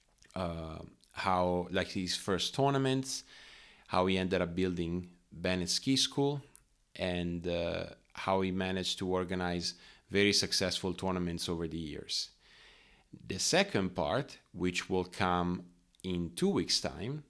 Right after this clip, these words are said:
will be about coaching. So an episode strictly about his coaching philosophy,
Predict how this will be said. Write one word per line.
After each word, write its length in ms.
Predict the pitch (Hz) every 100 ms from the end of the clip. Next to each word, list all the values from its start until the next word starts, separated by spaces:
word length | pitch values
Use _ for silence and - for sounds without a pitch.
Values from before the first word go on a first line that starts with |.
| _ _ _ _ _
will 220 | 104 107
be 400 | 98 95 98 95 -
about 400 | 92 92 90 87 - -
coaching. 500 | 104 90 - - 104 - _
So 460 | - - 85 85 82
an 120 | 90
episode 400 | 95 92 90 90
strictly 520 | 87 - 120 113 107 98
about 460 | 92 90 87 90 - _ _ _ _ _ _
his 260 | - 110 101
coaching 380 | - 98 - 98
philosophy, 800 | 101 90 87 90 - 87 87